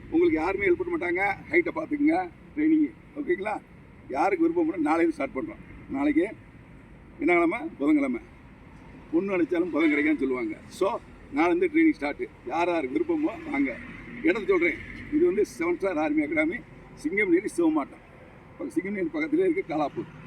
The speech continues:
காலாப்பூர் தான் சென்டர் இருக்குது. சிங்க-, அதாவது பெரிய ஊர் சொல்றேன், சிங்கம்நேரி. ஓகே, இப்போ நீங்க மதுரையிலேருந்து வர்றீங்க, பொன்னமராவதி பஸ்ல ஏறுங்க, ஒரே பஸ் சிங்கம்நேரி. இங்கிட்டு திண்டுக்கல்ல ஏறினீங்கன்னா காரைக்குடி பஸ், அங்க வந்து சிங்கம்நேரி. இப்போ காரைக்குடி வர்றீங்க,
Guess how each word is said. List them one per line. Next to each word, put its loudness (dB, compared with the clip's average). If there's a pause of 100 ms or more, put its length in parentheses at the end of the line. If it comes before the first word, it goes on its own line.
(200)
காலாப்பூர் 2
தான் 0
சென்டர் 2
இருக்குது. -4 (160)
சிங்க-, -8
அதாவது -2
பெரிய 4
ஊர் 4
சொல்றேன், -2
சிங்கம்நேரி. -2
ஓகே, -10 (560)
இப்போ 4
நீங்க 0
மதுரையிலேருந்து 2
வர்றீங்க, 2 (440)
பொன்னமராவதி 0
பஸ்ல 0
ஏறுங்க, 2 (520)
ஒரே 4
பஸ் -4
சிங்கம்நேரி. 4 (680)
இங்கிட்டு 4
திண்டுக்கல்ல 0
ஏறினீங்கன்னா -2 (240)
காரைக்குடி 2
பஸ், -2 (460)
அங்க -2
வந்து -6
சிங்கம்நேரி. 2 (680)
இப்போ -6
காரைக்குடி -2
வர்றீங்க, 2